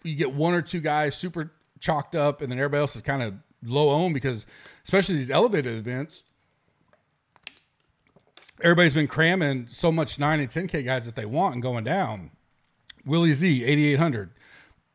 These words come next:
all in. I'll be there. You know,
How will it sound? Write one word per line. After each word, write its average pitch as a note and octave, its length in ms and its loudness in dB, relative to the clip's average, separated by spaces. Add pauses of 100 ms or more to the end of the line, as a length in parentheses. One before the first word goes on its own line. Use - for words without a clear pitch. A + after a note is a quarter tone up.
(120)
all C#3 240 4
in. G#2+ 320 0 (320)
I'll A2+ 100 -4
be C3 140 -2
there. C3 460 0 (120)
You A#2 140 -8
know, G#2 260 -6